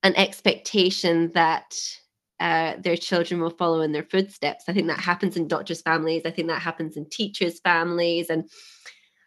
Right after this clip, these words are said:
although that was never explicitly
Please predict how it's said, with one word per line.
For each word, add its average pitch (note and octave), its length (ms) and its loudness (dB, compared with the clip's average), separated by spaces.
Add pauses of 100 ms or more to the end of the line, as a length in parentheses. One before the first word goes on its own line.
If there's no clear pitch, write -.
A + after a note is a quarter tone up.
(160)
although B3 220 8
that A3+ 140 4
was G3+ 120 2
never G3 720 6 (240)
explicitly F#3 1300 2